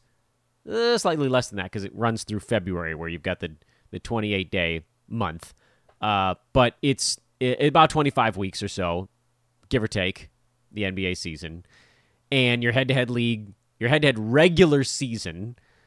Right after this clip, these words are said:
probably runs for maybe eighteen of those? Nineteen? Twenty, if you're talking about a regular season?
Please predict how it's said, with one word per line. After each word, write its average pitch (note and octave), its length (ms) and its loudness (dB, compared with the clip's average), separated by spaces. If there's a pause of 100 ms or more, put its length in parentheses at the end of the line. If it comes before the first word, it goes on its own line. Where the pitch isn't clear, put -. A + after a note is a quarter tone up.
(300)
probably D#3+ 640 6
runs C3+ 560 2
for B2 1200 0
maybe F#2+ 340 -2
eighteen F3 440 0
of G3+ 80 -2
those? C4 400 4 (1500)
Nineteen? F#3+ 560 2 (1120)
Twenty, E3+ 400 4
if - 260 -14
you're E3 80 -2
talking G3+ 200 6
about G3+ 120 4
a G3 60 2
regular G#3 340 4
season? G#3 460 -2